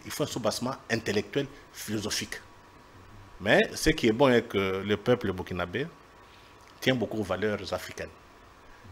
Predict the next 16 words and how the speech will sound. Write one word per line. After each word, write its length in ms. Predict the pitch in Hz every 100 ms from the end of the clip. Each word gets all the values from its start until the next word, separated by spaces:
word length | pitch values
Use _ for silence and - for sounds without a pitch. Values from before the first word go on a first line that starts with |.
| -
Et 260 | 92 92
j'étais 260 | 90 92 156
content 340 | - 98 107
de 80 | 104
voir 280 | 90 101 90
que 320 | - 90 90 -
quand 180 | 104
j'ai 160 | 101 92
fait, 440 | - 98 98 92
euh, 40 | 87 85 80 92 - - - - -
ma 120 | - 92
conférence, 720 | 98 135 101 107 110 101 -
euh, 280 | 95 92 85 - - - - - - - - -
à 80 | -
notre 260 | 101 107 107
consulat, 480 | 98 - 98 156